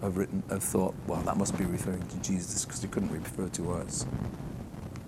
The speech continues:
Right? But I think, I'm pretty certain that the writer of Hebrews here is saying, "This is who you actually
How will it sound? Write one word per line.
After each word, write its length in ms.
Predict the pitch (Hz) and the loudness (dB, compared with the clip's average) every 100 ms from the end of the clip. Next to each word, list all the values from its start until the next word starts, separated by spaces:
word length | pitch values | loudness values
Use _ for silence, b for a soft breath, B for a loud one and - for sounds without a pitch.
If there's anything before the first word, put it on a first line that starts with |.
| - - - - - - - | -12 -12 -12 -10 -8 -6 0
Right? 200 | 104 - - - - - - - - - - - - | 2 2 -2 -6 -6 -8 -8 -10 -10 -10 -10 2 12
But 120 | 95 | 12
I 80 | 101 | 12
think, 260 | 123 113 - | 12 8 6
I'm 160 | 110 104 | 4 6
pretty 220 | 120 107 | 8 8
certain 500 | - 160 107 - 95 - - - - - | 8 8 6 4 -2 -4 -8 -8 -6 -2
that 180 | - - | 0 2
the 80 | 92 | 6
writer 400 | 92 110 - 92 | 10 10 10 6
of 100 | 87 | 8
Hebrews 580 | 113 107 90 85 90 B B B - - | 8 10 8 4 0 B B B -8 6
here 220 | 120 104 | 8 8
is 120 | 95 - | 6 2
saying, 240 | 98 92 | 4 4
"This 180 | - - | 4 4
is 100 | 110 | 4
who 140 | - | 6
you 240 | 101 95 95 | 8 8 4
actually 420 | 110 - 120 - | 0 0 0 -2